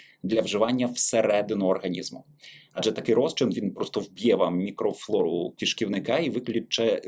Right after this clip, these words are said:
викличе діарею, ну, тобто пронос. Але він точно не дасть вам накопичення йоду в щитовидній залозі. І ще раз,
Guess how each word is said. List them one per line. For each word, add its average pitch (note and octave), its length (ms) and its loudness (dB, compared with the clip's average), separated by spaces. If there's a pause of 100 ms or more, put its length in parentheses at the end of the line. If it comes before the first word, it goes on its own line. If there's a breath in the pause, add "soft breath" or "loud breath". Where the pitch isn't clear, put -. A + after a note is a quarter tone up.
викличе A#2 340 -2
діарею, A2 600 0 (140)
ну, - 80 -4
тобто - 200 -2
пронос. - 540 -2 (240 loud breath)
Але G#2+ 160 2
він A2+ 120 0
точно E3 300 0
не G#2 200 -2
дасть G#2 440 -2
вам A#2+ 320 0 (240)
накопичення A2+ 760 -2
йоду D3 480 0 (160)
в - 80 -10
щитовидній G#2+ 880 -2 (140)
залозі. E2+ 540 0 (1200)
І A#2+ 40 2
ще A2+ 200 2
раз, - 220 -6